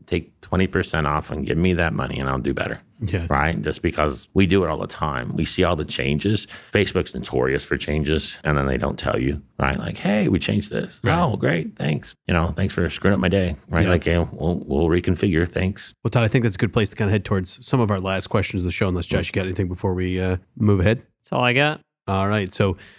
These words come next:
Speaker 2: first one is, you have any advice for our listeners? And actually, I told you a little bit about who they are prior to this conversation. So any advice for our listeners out there tuning in?
Speaker 1: When it comes to digital, when you're looking at digital strategies, you know, interview your partner that you're gonna go with.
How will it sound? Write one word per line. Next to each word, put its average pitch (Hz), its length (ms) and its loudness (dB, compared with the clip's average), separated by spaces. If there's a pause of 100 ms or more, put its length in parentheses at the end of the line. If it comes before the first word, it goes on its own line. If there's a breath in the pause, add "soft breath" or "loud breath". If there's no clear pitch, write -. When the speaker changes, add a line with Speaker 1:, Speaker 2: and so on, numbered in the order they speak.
(120)
Speaker 2:
first - 220 2
one 143 100 4
is, 120 380 0
you 123 80 0
have 139 80 2
any 131 80 4
advice 104 240 0
for - 100 -12
our 87 60 -8
listeners? 90 340 -6
And 95 100 2
actually, 101 380 0
I 98 60 -8
told 107 240 2
you 95 40 0
a 95 40 0
little 98 100 2
bit 95 120 2
about 95 200 0
who 101 100 2
they 92 180 2
are 92 180 0
prior 90 320 -2
to 87 40 -2
this 87 140 -4
conversation. 95 640 -2
So 92 200 -4
any 110 180 4
advice 101 320 0
for - 160 -8
our 92 40 -4
listeners 92 320 -4
out 92 160 -6
there 98 180 -4
tuning 90 400 -6
in? - 100 -12
Speaker 1:
When 101 260 2
it 110 80 2
comes - 300 2
to 87 40 -4
digital, 82 540 2
when 98 300 2
you're 92 100 4
looking 101 320 0
at 80 160 0
digital 82 260 -2
strategies, 67 720 -4
you 82 60 -2
know, 76 240 0
interview 82 460 4
your 69 180 2
partner 67 360 -4
that 62 180 -4
you're 62 100 -2
gonna 64 140 0
go 57 140 -2
with. 58 360 -8